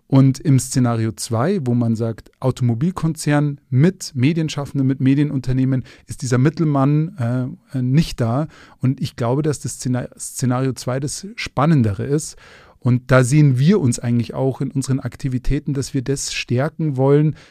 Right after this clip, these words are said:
weil wir glauben, das Auto selber ist mehr als nur ein weiteres Device digitales, ähm, weil die Plattformen wie Android oder auch, äh,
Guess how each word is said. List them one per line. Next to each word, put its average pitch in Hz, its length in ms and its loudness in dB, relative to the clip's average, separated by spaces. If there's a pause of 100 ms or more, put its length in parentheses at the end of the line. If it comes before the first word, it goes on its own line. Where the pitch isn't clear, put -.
(120)
weil 123 100 0
wir 127 120 2
glauben, 127 520 2
das - 280 -6
Auto 135 320 0
selber 135 500 0
ist 135 200 -2
mehr 131 400 2
als 123 300 0
nur 151 420 6 (920)
ein 123 200 4
weiteres 135 760 0 (280)
Device 123 680 2
digitales, 160 920 0
ähm, 123 420 2 (120)
weil 120 100 2
die 120 120 2
Plattformen 131 640 2
wie 123 200 0
Android 139 600 4
oder 127 160 -4
auch, - 240 -2 (260)
äh, 127 220 0